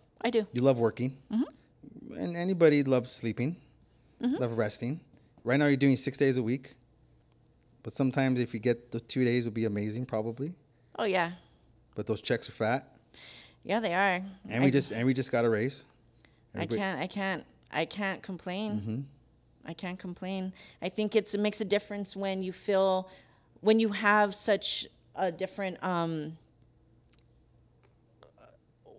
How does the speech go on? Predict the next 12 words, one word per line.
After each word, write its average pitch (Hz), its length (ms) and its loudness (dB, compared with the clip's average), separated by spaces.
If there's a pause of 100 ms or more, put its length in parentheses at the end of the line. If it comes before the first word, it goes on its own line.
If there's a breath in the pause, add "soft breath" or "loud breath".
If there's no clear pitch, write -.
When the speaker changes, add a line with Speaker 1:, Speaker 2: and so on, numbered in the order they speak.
(120)
Speaker 1:
um, 147 460 -4 (120)
a 185 100 0
different 190 380 -4 (1000)
Speaker 2:
Mindset? 101 360 -6 (140)
Speaker 1:
mind-, 185 480 0
well, 220 320 4
mindset, 208 560 2
but, 180 400 2
I 190 80 -2
mean, 185 260 -4
f-, - 200 -12 (100)
pay-wise, 147 720 0